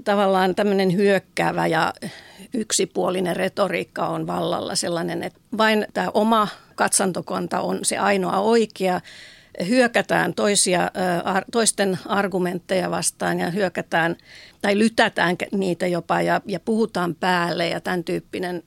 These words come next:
kielenkäytön ja viestinnän tapa. Tavallaan se estää semmoisen kiinnostavamman keskustelun, jossa niinku arvostettaisiin toisten mielipiteitä, jopa a-, tunnustettaisiin niitä ja kuunne-, kuunneltaisiin muita ja annettaisiin niinku arvoa.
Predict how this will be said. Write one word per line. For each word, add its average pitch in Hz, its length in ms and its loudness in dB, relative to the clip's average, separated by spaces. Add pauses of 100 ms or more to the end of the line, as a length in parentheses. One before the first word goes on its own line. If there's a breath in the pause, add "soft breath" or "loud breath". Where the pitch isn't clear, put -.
kielenkäytön 185 760 0
ja 180 100 -2
viestinnän 180 560 0
tapa. - 420 -4 (600 loud breath)
Tavallaan 247 380 4
se 226 200 2
estää 202 300 -2
semmoisen 185 300 -2
kiinnostavamman 175 880 -2
keskustelun, 180 680 -4
jossa 185 220 -2
niinku 190 180 -4
arvostettaisiin 208 880 -2
toisten 214 600 -2
mielipiteitä, 196 840 -2
jopa 202 480 -2
a-, - 100 -6 (100)
tunnustettaisiin 220 1000 -2
niitä 202 460 0
ja 196 320 0 (120)
kuunne-, 254 460 6 (220 loud breath)
kuunneltaisiin 247 720 4
muita 202 380 2
ja 185 180 2
annettaisiin 208 600 0
niinku 180 160 -2
arvoa. 175 540 0